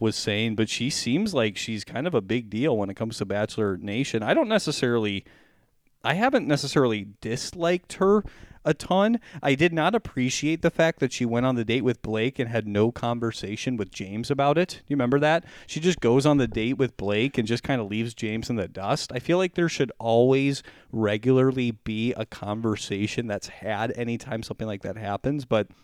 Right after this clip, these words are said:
didn't seem like that, that, that took place. But, um, yeah, I,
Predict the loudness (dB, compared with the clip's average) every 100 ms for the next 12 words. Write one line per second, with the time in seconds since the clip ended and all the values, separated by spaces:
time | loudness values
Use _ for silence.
0 | -6 -6 -4 -4 -4 -2 -4 -4 -6 -6
1 | -6 _ -6 -6 -8 -10 -10 -6 -4 -4
2 | -2 -2 -2 -8 -20 -20 -12 -2 0 0
3 | -4 -10 _ _ _ _ -6 0 2 0
4 | _ -4 -2 -2